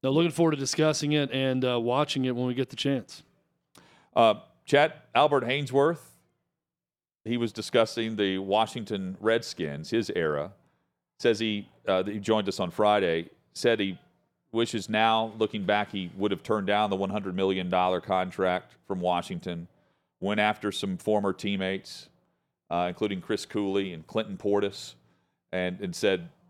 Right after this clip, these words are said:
Speaker 2: they deserve to be in Washington, uh, and, you know, playing for that trash organization. He is not well liked by Commanders fans, Albert, but he went all in on Shanahan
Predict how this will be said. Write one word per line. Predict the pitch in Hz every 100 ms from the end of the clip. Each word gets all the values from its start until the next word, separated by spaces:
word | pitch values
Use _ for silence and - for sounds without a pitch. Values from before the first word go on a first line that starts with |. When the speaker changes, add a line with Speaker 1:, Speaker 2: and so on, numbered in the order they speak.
| 107
Speaker 2:
they | 110
deserve | 98 107 107 98
to |
be | 104
in | 101
Washington, | 95 95 95 107 92 95 92 90 _ _
uh, | 101 95
and, | 98 90 113
you | 98
know, | 85 85 - 107
playing | - 107 98
for | 92
that | 92 92
trash | - 107 101 95
organization. | 98 90 90 87 92 92 98 85 - _ _ _ _ -
He | 131
is | 120 98
not | 110 117 123 113
well | 113 107
liked | 101 87 - - _ _ _ _ _ -
by | 107 98 98 92
Commanders | 98 98 95 85
fans, | - 71 65 -
Albert, | 92 78 62 - _ _ _ _ _ _ -
but | 92 - _ _ _ _ _ _
he | 107
went | 120 107
all | 104 104 107 104
in | 98 82 71 - _ _ _
on | 101 90 87 78 73
Shanahan | - 104 110 104 107 107 107 107